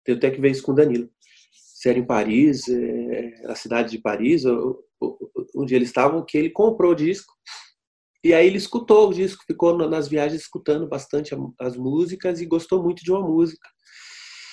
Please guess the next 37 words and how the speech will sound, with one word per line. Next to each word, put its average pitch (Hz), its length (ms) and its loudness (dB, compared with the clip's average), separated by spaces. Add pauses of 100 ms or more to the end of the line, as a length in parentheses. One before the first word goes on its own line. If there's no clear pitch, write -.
(560)
E 175 100 6
aí 196 220 8
rolou 202 340 6
da 214 80 6
gente 220 200 -2
se - 80 -12
conhecer, 214 500 6
eu 165 80 6
acho 147 340 0
que 156 420 2
a 147 120 4
par-, 147 260 0
aí 143 160 -2
nisso 170 300 -2
aí 165 120 6
foi, 180 460 4 (140)
foi 160 140 4
demais, 147 480 4
que 151 100 -8
foi 147 160 0
além 143 320 6
desse, 127 800 0 (580)
desse 131 260 2
oi 131 440 6 (180)
do, 117 220 0
do 120 240 -4
que - 100 -2
o 120 60 2
Ney 120 320 2 (340)
gentilmente 123 720 0
ofereceu 113 420 -4
aquele 113 240 -2
cantinho, 123 520 -2
né, 117 180 -2
de, 113 240 -10 (260)
de 113 140 -20
descanso. 117 580 -6